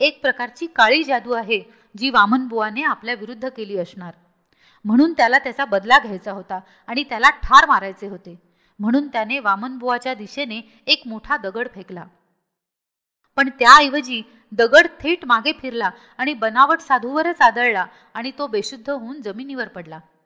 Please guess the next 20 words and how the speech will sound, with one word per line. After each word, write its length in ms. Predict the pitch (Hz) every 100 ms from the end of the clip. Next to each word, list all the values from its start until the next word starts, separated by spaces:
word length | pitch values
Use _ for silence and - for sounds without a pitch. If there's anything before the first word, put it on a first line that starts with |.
| _ _ _
जेव्हा 260 | 214 262 302
तो 140 | 339
शुद्धीवर 540 | 320 247 190 214 330 349
आला, 300 | 254 220 233 - _
तेव्हा 260 | 262 240 302
त्याला 280 | 311 233 247 262
आपल्या 300 | 226 226 254
कृत्याबद्दल 680 | - 214 - 254 214 180 269
पश्चाताप 600 | 247 - - 294 311 294
झाला 260 | 180 180 156 _ _ _ _ _ _
आणि 200 | 220 233
वामनबुवा, 680 | 208 196 208 254 254 254 185 - _ _
घोलपस्वामी 760 | 190 220 262 277 - 262 233 185 _ _
आणि 160 | 226 247
त्यांच्या 300 | 240 202 277
शिष्यांची 680 | 285 233 - 277 285 269 220 220 _ _ -
त्याच्या 300 | 226 226 330
चुकीच्या 500 | 330 269 294 294 320
वागणुकीबद्दल 840 | 226 220 254 269 233 208 196 196 185 _ _
आणि 180 | 226